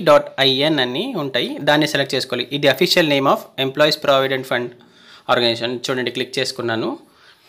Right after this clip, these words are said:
ఆ, ఇప్పుడు ఇలా ఉంటాయి, ఇది క్యాన్సిల్ చేసుకోండి. చూడండి, మాకు ఇప్పుడు సర్వీస్ అని ఉంటాయి లెఫ్ట్ సైడ్‌లో. ఆ సర్వీస్కి వెళ్తే for employers అని ఉంటాయి, for employees అని ఉంటాయి. మనం ఎప్పుడు ఎంప్లాయీ, ఎంప్లాయీస్ అని వెళ్ళాలి. ఎంప్లాయీస్కి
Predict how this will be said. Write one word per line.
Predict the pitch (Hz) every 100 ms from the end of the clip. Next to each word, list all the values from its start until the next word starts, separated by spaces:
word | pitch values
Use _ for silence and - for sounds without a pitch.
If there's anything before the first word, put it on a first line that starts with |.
| - - - 135
ఆ, | 135 135
ఇప్పుడు | 135 135
ఇలా | 131 135
ఉంటాయి, | 131 139
ఇది | 135 131
క్యాన్సిల్ | 123 135 143 139
చేసుకోండి. | 123 - 60 247 339 _ _ _ -
చూడండి, | 156 147 143
మాకు | 139 151 135
ఇప్పుడు | 147 165 202 262 - _ -
సర్వీస్ | 160 180 220 185
అని | 147
ఉంటాయి | 135 131
లెఫ్ట్ | 139 -
సైడ్‌లో. | 143 120 123 233 - _ _ _ _ 143
ఆ | 147 160
సర్వీస్కి | 151 202 202 156
వెళ్తే | 143 147 240 285 - _ -
for | 165 190 180
employers | 175 180 190 180
అని | 170
ఉంటాయి, | 202 233
for | 160 151
employees | 147 160 156 151
అని | 139
ఉంటాయి. | 135 226 190
మనం | 151 143 135
ఎప్పుడు | - 202 214 156
ఎంప్లాయీ, | - 175 170 165 147
ఎంప్లాయీస్ | 165 175 175 220 226 175
అని | 151 135
వెళ్ళాలి. | 127 123 110 - - _ _ _ _ _ _ _ _ _ _ 151
ఎంప్లాయీస్కి | 147 151 147 -